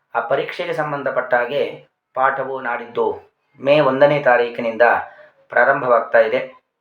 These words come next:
ಈಗಾಗಲೇ ಪಾಠ ನಡೀತಾ ಇದ್ದು ಕೆಲವರು ಭಾಗವಹಿಸಿದ್ದೀರಾ, ಇನ್ನೂ ಹಲವರು ಭಾಗವಹಿಸುವ ಅಪೇಕ್ಷೆಯನ್ನು ವ್ಯಕ್ತಪಡಿಸಿದ್ದರಿಂದಾಗಿ ಮತ್ತೆ ಪುನಃ ಒಂದನೇ ತಾರೀಕಿನಿಂದ ಪಾಠವನ್ನ ಪ್ರಾರಂಭ ಮಾಡಲಾಗ್ತಾ ಇದೆ. ಒಂದನೇ ತಾರೀಕಿನಿಂದ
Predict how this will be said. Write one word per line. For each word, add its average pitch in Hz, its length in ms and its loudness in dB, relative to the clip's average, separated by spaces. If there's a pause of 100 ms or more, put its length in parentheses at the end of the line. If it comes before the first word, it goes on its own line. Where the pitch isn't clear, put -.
ಈಗಾಗಲೇ 151 420 2
ಪಾಠ 147 260 0
ನಡೀತಾ 135 320 -6
ಇದ್ದು 117 540 -2
ಕೆಲವರು 127 340 4
ಭಾಗವಹಿಸಿದ್ದೀರಾ, 127 1000 0
ಇನ್ನೂ 160 260 -2
ಹಲವರು 127 440 2 (280)
ಭಾಗವಹಿಸುವ 131 560 2
ಅಪೇಕ್ಷೆಯನ್ನು 131 580 0
ವ್ಯಕ್ತಪಡಿಸಿದ್ದರಿಂದಾಗಿ 117 1200 -2 (340)
ಮತ್ತೆ 135 280 2
ಪುನಃ 147 260 2
ಒಂದನೇ 127 360 2
ತಾರೀಕಿನಿಂದ 123 640 0 (640)
ಪಾಠವನ್ನ 120 460 -2 (320)
ಪ್ರಾರಂಭ 131 360 2
ಮಾಡಲಾಗ್ತಾ 117 520 0
ಇದೆ. 110 380 -2 (360)
ಒಂದನೇ 147 300 -8
ತಾರೀಕಿನಿಂದ 135 680 -2